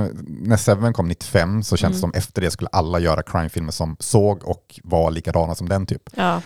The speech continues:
Speaker 1: Det skulle vara något slags lite twist i det, typ. Alltså någon
Speaker 2: Mm.
Speaker 1: så här, eh, gimmick nästan.
Speaker 2: Någonting chockerande.
Speaker 1: Eh, och hur, hur, det så, hur filmerna såg ut också, känns som de var väldigt så här, ja, men det är så där filmer ser ut nu.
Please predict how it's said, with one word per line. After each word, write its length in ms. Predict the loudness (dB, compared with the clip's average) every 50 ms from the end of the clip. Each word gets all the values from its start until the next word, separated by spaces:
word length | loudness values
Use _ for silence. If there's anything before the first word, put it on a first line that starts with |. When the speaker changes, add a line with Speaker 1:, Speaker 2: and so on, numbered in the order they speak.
| -10 -8
Speaker 1:
Det 100 | -6 -4
skulle 200 | -2 0 2 4
vara 380 | 6 6 6 6 6 4 2 0
något 460 | 0 -2 -2 -2 -4 _ -16 -16 -14 -10 -10
slags 380 | -6 -4 -4 -4 -4 -4 -6
lite 180 | -6 -8 -8 -8
twist 460 | -6 -4 -4 -4 -4 -6 -12 -10 -6
i 140 | -4 -2 0
det, 100 | -2 -2
typ. 220 | -2 -4 -4 -2
Alltså 200 | -2 -2 -2 0
någon 100 | 0 0 2
Speaker 2:
Mm. 60 | 2
Speaker 1:
så 60 | 2
här, 160 | 2 0 0 -2 -2 -4 -6
eh, 40 | -8 -10 -6
gimmick 380 | -4 -4 -2 -2 -4 -6 -4 -4
nästan. 340 | -4 -4 -2 -2 -4 -4 -6 -8 -8 -6
Speaker 2:
Någonting 320 | -4 -4 -4 -4 -6 -6
chockerande. 680 | -6 -8 -8 -8 -6 -4 -4 -4 -4 -6 -6 -6 -8 -8 -10 -12 -20 -20 _ -20 -12 -4
Speaker 1:
Eh, 320 | -2 0 0 0 0 -2 0
och 240 | 0 0 0 0 _ -12 -10 -8 -4
hur, 420 | 0 0 2 2 0 -2 -4 0 2
hur, 180 | 4 4 4
det 100 | 4 0
så, 120 | -2 -2 0
hur 440 | 2 4 4 6 6 4 4 0 -2 0
filmerna 260 | 0 0 2 2 0
såg 200 | 0 0 0 0
ut 260 | 0 0 0 0 0 -2
också, 200 | -4 -4 -6 -6
känns 220 | -6 -6 -6 -6
som 100 | -6 -4
de 100 | -4 -2
var 120 | -2 -2
väldigt 340 | -2 -4 -6 -6 -10 -8 -6
så 80 | -6 -4
här, 200 | -4 -6 -8 -6
ja, 100 | -6 -4
men 420 | -2 -2 -4 -4 -6 -8 -10 -10 -6
det 60 | -6 -4
är 40 |
så 120 | -4 -4 -4
där 120 | -4 -4
filmer 260 | -4 -4 -4 -4 -6
ser 140 | -4 -4 -4
ut 140 | -4 -4 -4
nu. 160 | -6 -8 -8